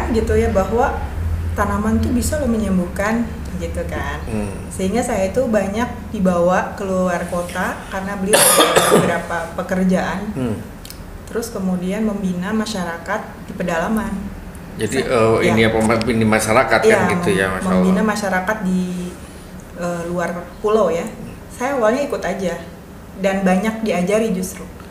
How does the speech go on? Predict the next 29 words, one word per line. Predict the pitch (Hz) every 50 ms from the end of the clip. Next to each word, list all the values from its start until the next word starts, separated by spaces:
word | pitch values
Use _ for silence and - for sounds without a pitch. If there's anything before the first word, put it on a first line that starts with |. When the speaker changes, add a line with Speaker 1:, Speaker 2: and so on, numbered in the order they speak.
| - - - - - -
Speaker 2:
Dari | 123 113 117
tanaman | 127 120 120 117 110 107 107
itu | 107 104
Speaker 1:
Dari | 190 190 190 185 185
Speaker 2:
ya? | 185 185
Speaker 1:
tanaman. | 180 - - - -
Speaker 2:
Padahal | 127 117 - - 113 127 151 175 175 - - -
tanaman | 110 113 107 107 104 107 113
itu | - 175 165
banyak, | 135 113 110 104 104 101 - - - - - -
eh, | 95 95 92 92 92 92 90 90
sifat, | 90 - - 113 110 110 - 117 -
banyak, | 101 101 101 95 98 -
Speaker 1:
Iya. | 196 190 190 - -
Speaker 2:
eh, | 98 98 95 92 92 92 - -
obat-obat | 104 104 107 110 110 110 - 107 107 95 107 101 95
Speaker 1:
Iya. | 92 104
Speaker 2:
untuk | 95 92 92 90
gitu | - 190 196 - -
padahal | 104 - 196 185 180
Speaker 1:
Betul. | 175 202 190
Speaker 2:
kan, | 180 160 -
Speaker 1:
Awalnya | 175 185 202 226 262
Speaker 2:
gitu. | 311 -
Speaker 1:
saya | 302 285 294
hanya | 269 226 220 214
memberikan | 208 202 190 196 185 185 196 214 220
penyuluhan | 220 208 202 202 185 190 196 190 185
kesehatan | 185 180 - 190 185 180 180 - 185 175